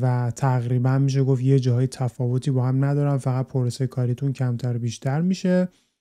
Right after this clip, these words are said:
اینکه کجا از کدوم استفاده کنید دیگه برمیگرده به لاجیک کاری که انجام می‌دید و جایی که ازش دارید استفاده می‌کنید. می‌تونید بین این دوتا، اونی که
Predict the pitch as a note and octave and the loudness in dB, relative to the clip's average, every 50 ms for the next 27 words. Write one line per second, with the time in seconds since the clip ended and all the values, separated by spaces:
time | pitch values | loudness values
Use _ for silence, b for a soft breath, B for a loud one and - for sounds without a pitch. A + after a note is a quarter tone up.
0 | _ _ - E3 D#3+ D#3 E3 - D#3+ D3+ C#3 C3+ D#3 D3+ D3+ - - - C#3 C3+ | _ _ 0 2 4 4 4 4 2 2 4 4 4 4 4 2 2 2 4 4
1 | C3+ C3 B2 - C#3+ C3+ C3 C3 B2+ C#3 C3+ C#3 D3 D#3 D3 C#3+ C3+ C3+ C3+ C#3 | 4 4 2 2 0 2 2 2 2 2 2 4 2 2 2 2 2 4 4 4
2 | C#3 D3 D3+ b b b b b b b _ - C3 C3 C3+ C#3 C#3 C3 C#3 C#3 | 2 0 -2 b b b b b b b _ 2 2 4 4 4 2 2 2 2
3 | C#3 C#3 C3 C3 B2+ B2 B2 B2 A#2 - C3+ C#3 B2+ - C#3 C#3 C#3 D3 - D#3 | 2 2 2 2 2 2 2 0 0 0 -2 -2 0 0 2 2 2 2 2 2
4 | D3 C#3+ C#3+ C3+ C#3+ C#3+ C#3+ C#3 C#3+ C3 C#3 C3 A#2+ B2+ B2 A2+ - C3 B2+ B2 | 2 2 2 2 2 2 2 2 2 2 0 0 2 0 0 0 0 0 0 0
5 | - - C3 B2 A#2 A#2+ A2 - - B2 A#2 A2+ - A#2+ A2 - - B2 B2 A#2+ | 0 0 0 0 0 -2 -4 -2 -4 -4 -4 -2 -4 -8 -8 -6 -6 -4 -4 -2
6 | B2 B2 A#2+ A#2 - B2+ C3 C#3+ E3+ F3 E3+ D#3+ D3+ - D#3+ D#3 C#3 C3+ C#3 C3+ | -2 -4 -4 -4 -4 -4 -2 -2 -2 -2 -2 -4 -2 -2 -2 0 0 0 0 0
7 | C#3 C#3 C3 A#2+ A#2+ A#2 - B2+ C3 C#3 D3+ E3 D#3+ b b b b b b b | 0 0 0 -2 -4 -4 -4 -4 -2 -2 -2 -2 -4 b b b b b b b
8 | _ D#3 C#3 C#3 B2+ - C3+ B2+ A#2+ A#2+ B2 | _ 2 2 4 4 2 0 0 0 -2 -4